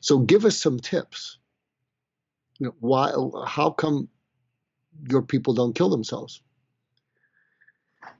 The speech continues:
And I said, "I'll give you a tip,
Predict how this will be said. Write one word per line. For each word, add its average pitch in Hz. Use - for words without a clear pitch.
And 127
I 123
said, 135
"I'll 135
give 175
you 202
a 143
tip, -